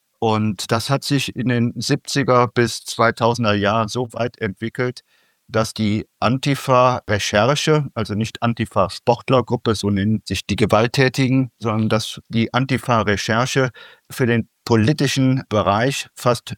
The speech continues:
unabkömmlich war, weil sie Informationen über politische Gegner zur Verfügung stellte.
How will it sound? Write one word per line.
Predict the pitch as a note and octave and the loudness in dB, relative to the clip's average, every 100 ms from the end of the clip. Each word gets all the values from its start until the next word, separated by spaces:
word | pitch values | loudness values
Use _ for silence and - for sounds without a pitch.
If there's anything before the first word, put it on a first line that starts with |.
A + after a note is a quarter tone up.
| _ | _
unabkömmlich | C3+ C#3 A2 - B2+ A#2+ G2+ F#2 - | 2 4 2 0 -2 0 0 -2 -4
war, | G2 A2 F2+ | -2 -2 -2
weil | G2+ | -4
sie | G#2+ | -4
Informationen | G#2+ - G#2 G2+ - A#2 A2+ | -6 -2 0 0 0 -2 -2
über | G#2 G2+ G2 | 0 0 0
politische | - G#2 - - F#2+ | -2 -4 -4 -4 -2
Gegner | G2+ G2 G2+ G2 | -2 -4 -6 -10
zur | G#2 | -8
Verfügung | G2+ F#2+ F#2 F2 E2+ | -6 -6 -6 -6 -8
stellte. | - E2+ D#2+ - | -12 -8 -8 -10